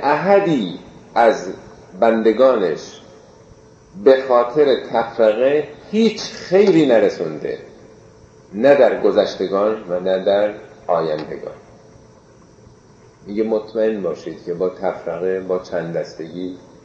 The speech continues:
هر کسی راه خودش بره، مطمئن باشید که خدا هیچ خیری به شما نمیرسونه، کما اینکه نه در گذشتگان به خیری رسیدن به تفرقه، در تفرقه و نه آیندگان.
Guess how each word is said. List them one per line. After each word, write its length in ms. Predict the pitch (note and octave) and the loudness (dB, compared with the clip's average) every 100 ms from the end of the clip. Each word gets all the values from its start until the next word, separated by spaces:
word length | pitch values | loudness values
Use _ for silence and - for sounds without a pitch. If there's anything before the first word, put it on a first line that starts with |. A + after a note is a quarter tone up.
| - _ | -20 _
هر 120 | G2 F#2+ | -8 -6
کسی 440 | G#2 E2+ F2+ F2 - | -8 -6 -6 -6 -4
راه 240 | F#2 F2 F2 | -2 -2 -4
خودش 360 | F2 D#2+ D#2 | -8 -10 -12
بره، 380 | - F2 G#2 A2+ - - - - - - _ | -8 -4 -2 -4 -8 -20 -20 -20 -20 -20 _
مطمئن 520 | D3 D3+ - C#3 F3+ | 0 0 0 0 2
باشید 300 | D#3 - C#3 | 0 0 -4
که 80 | C#3+ | -4
خدا 280 | B2+ A#2 A#2+ | -2 2 2
هیچ 220 | B2 B2 | 0 -6
خیری 400 | - A#2+ A2+ G2+ | -4 -2 0 -2
به 80 | F2+ | -4
شما 260 | F2+ F2+ F2+ | -2 -2 -2
نمیرسونه، 640 | F2 D#2 D2+ - D#2+ D2+ C2+ - - | -2 -4 -6 -8 -12 -12 -14 -20 -4
کما 240 | A#2+ A#2+ | -2 0
اینکه 320 | G2+ F2+ E2+ E2+ | -2 -2 -6 -2
نه 180 | G2+ A2+ | 0 2
در 200 | G#2+ F#2+ | 2 2
گذشتگان 760 | G#2 G2+ - - G2+ A2+ C#3+ | 2 2 0 -4 -2 0 2
به 100 | C#3 | 0
خیری 420 | C#3 C3+ B2+ B2 | -2 -2 -2 -2
رسیدن 480 | A#2 A2+ A2 G2+ G2 | -6 -6 -4 -2 -2
به 80 | G2 | -4
تفرقه، 440 | F#2+ F2 - E2+ | -6 -10 -8 -8
در 140 | F2 D#2+ | -6 -6
تفرقه 500 | - D2+ - D#2+ E2+ | -8 -16 -12 -8 -6
و 140 | E2+ | -6
نه 180 | F2+ F2+ | -6 -4
آیندگان. 600 | F#2 D#2+ D#2 D2+ - D2 | -4 -4 -8 -10 -12 -12